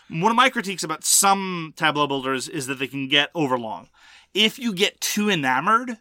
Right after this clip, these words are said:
with the sort of supply chain that you're building for yourself, again, if you want to turn A into B and B into C and C into D and D into points,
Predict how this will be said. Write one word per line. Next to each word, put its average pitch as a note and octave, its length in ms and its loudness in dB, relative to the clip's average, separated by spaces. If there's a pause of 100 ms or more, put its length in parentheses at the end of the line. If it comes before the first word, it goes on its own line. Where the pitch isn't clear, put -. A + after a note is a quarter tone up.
with D#3 320 0
the D#3 100 -4
sort D#3+ 220 0
of C3+ 80 -4
supply C#3+ 460 0
chain E3 320 -4
that - 120 -8
you're C#3+ 100 -4
building C3 360 -6
for E3 100 -8
yourself, D#3+ 540 -2 (420)
again, C#3 380 0
if D#3 180 -8
you D#3+ 320 0 (300)
want C#3+ 400 4
to C3+ 520 0
turn D3+ 300 -2
A D3+ 140 -2
into C#3 160 0
B C3 320 4
and B2+ 120 -2
B B2+ 140 -2
into A#2+ 140 -2
C C3 260 -2
and A2+ 180 -4
C C3+ 220 -2
into A#2+ 140 -2
D A#2+ 280 0
and A#2 120 -2
D A#2+ 160 -2
into A#2+ 120 -2
points, D#3+ 540 -4